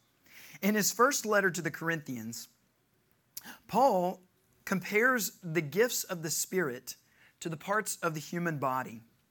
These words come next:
His point is that the various gifts, as different as eyes from hands or ears from feet, they work together for the body's health and well-being. Peter ends today's text with a doxology,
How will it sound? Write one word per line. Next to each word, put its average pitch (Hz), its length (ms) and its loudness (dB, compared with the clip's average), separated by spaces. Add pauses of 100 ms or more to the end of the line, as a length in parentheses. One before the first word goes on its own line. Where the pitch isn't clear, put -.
(260)
His 269 240 2
point 185 400 -2
is 175 240 2
that 175 260 4
the 165 80 -4
various 202 480 4
gifts, - 540 -8 (140)
as 147 180 -2
different 202 580 2
as 160 460 2 (460)
eyes 190 460 0
from 214 240 -6
hands 170 640 -2
or 147 280 -6
ears 175 400 0
from 185 220 -4
feet, 139 520 -8 (640)
they 202 120 6
work 220 340 4
together 185 640 2
for 170 160 -4
the 160 80 0
body's 175 380 0
health 165 600 -2 (420)
and 151 200 -4
well-being. 151 760 -2 (680)
Peter 226 600 2 (180)
ends 190 260 0
today's 196 440 2
text - 380 -4
with 160 160 -4
a 156 40 -2
doxology, 160 840 0